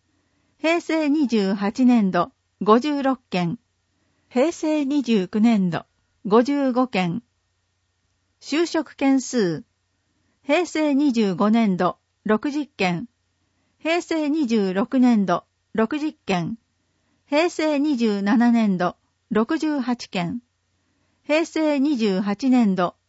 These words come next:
五十五件。平成二十九年度、六十四件。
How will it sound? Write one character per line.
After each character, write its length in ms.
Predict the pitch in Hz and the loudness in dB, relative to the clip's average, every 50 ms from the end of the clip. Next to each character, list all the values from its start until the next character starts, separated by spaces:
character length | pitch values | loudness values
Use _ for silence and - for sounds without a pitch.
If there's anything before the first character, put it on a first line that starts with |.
| _ _ - | _ _ -2
五 160 | - 214 247 | 0 0 0
十 240 | 233 285 285 285 269 | 0 0 -2 0 0
五 160 | 247 269 254 | 0 0 0
件。 380 | - 202 190 170 160 - 269 - _ _ _ _ _ _ _ _ _ _ _ _ _ _ _ | 0 -2 -4 -4 -4 -8 -10 -14 _ _ _ _ _ _ _ _ _ _ _ _ _ _ _
平 220 | - 247 247 311 339 | -2 0 0 0 0
成 380 | - - 320 311 311 294 269 | -2 -4 -2 -2 -2 -2 0
二 140 | 277 294 277 | 0 -2 0
十 240 | 226 233 220 185 175 | 0 0 0 0 0
九 120 | - 220 | -2 0
年 300 | 208 233 233 214 190 185 | 2 2 4 2 2 0
度、 160 | 165 151 - - _ _ _ _ _ _ _ | -2 -4 -8 -10 _ _ _ _ _ _ _
六 300 | - 208 220 220 - 330 | -2 0 0 0 0 -2
十 260 | 277 294 294 285 269 262 | -2 -2 -2 -2 0 2
四 240 | 262 262 240 220 | 4 4 4 4
件。 380 | 214 - - 262 170 220 220 | 2 0 -4 -4 -4 -4 -6